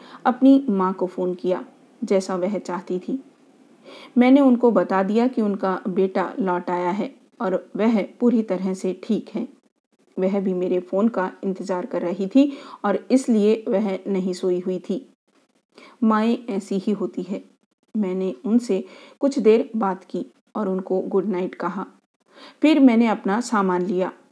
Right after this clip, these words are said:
बाहर गेट पर मैंने फरीदाबाद के लिए टैक्सी ली। नहीं, मैं उसके घर नहीं जा रहा था, बल्कि उस होटल की ओर जा रहा था। उसने मेरे लिए बुक किया था।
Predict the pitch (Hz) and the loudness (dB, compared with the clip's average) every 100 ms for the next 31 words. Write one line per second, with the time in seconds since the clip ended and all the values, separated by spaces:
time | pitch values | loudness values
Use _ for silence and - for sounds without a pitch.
0 | - 180 180 180 180 190 190 190 190 185 | -8 -4 -4 -4 0 0 0 -4 -2 4
1 | 247 196 - - - - - 247 254 240 | 4 4 0 -12 -20 -2 2 6 6 6
2 | 233 240 214 190 190 202 - 190 180 - | 4 4 2 4 2 0 0 2 2 2
3 | 185 170 - _ _ 202 185 185 269 - | -4 -4 -10 _ _ -4 -2 -2 -6 -6
4 | 202 185 185 - 185 202 196 - - 196 | -4 -2 -4 -4 -4 -2 -4 -4 -4 -4
5 | 190 185 185 180 190 190 185 240 269 - | -2 -2 -4 -4 -4 -4 -2 0 0 -4
6 | - - 233 254 269 277 - 226 - 196 | -8 2 4 4 2 0 0 -2 -2 -10
7 | - 208 220 262 247 202 185 190 180 190 | 0 2 6 4 4 -2 0 -2 -2 -2
8 | 185 202 214 262 269 - - - - 262 | -2 -2 2 0 0 -14 -20 -20 -2 0
9 | 269 262 180 226 247 226 190 214 196 190 | 4 4 6 6 6 6 4 2 2 -2
10 | - 180 175 196 160 | 0 0 0 -6 -8